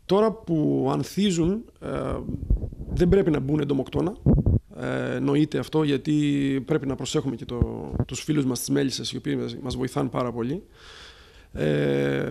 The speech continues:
αφού λοιπόν ολοκληρωθεί η γονιμοποίηση των ανθέων, θα μπορούν να χρησιμοποιήσουν κάποια εντομοκτώνα.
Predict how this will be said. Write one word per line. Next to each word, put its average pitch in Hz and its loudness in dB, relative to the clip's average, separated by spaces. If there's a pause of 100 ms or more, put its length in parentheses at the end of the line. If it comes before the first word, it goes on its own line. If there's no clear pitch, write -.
(140)
αφού 214 2
λοιπόν 190 4
ολοκληρωθεί 156 0
η 123 0
γονιμοποίηση 139 2
των 135 -4
ανθέων, 247 2
θα 202 -2
μπορούν 180 4
να 185 4
χρησιμοποιήσουν 151 -2
κάποια 135 -2
εντομοκτώνα. 135 2